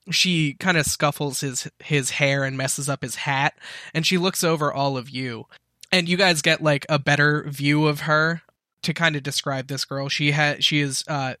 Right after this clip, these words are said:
thin, she's very tall. Um, she has a belt on her jeans, and you can see, uh, it is filled with, uh, capture spheres.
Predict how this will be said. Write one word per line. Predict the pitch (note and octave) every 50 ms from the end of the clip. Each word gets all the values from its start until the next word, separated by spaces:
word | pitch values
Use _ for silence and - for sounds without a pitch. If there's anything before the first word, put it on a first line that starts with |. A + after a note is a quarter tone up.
| _
thin, | - - - - F3 F3+ F#3 F#3 F#3
she's | E3+ - D#3+ C#3+ C#3 -
very | - D3+ C#3+ C#3+ C3+ -
tall. | - - - - - C3+ C#3 C#3+ D3+ D#3+ E3 - - - - - - - -
Um, | - D#3 D3 C#3+ C#3+ C#3 C3+ C3 C3 C3+ -
she | - - E3+ E3 D#3
has | D3 D#3+ E3 E3 D3+ - -
a | D#3+ D3
belt | C#3 C3+ - - C#3+ D3 D#3+ D#3+ -
on | - D#3+ D#3
her | D3 C#3+
jeans, | D3 - C#3 C#3+ D3 D3+ D3+ D3
and | C#3+ C3+
you | C3+ C#3 C#3
can | - D3 C3+
see, | - - - D3 C#3+ C#3 C#3+ C#3+ A#2+
uh, | C#3 C#3 C3+ - -
it | D3+ D3 -
is | - D#3 C#3+ C3 - -
filled | - - D3 D3 D3+ D#3 D3 D3+ - -
with, | D3 C#3+ C#3 - - - -
uh, | C#3+ C#3 C3+ C3 B2 -
capture | - C#3+ C3 - - D#3+
spheres. | D3+ - - F3 F3 F#3 F#3+ - - -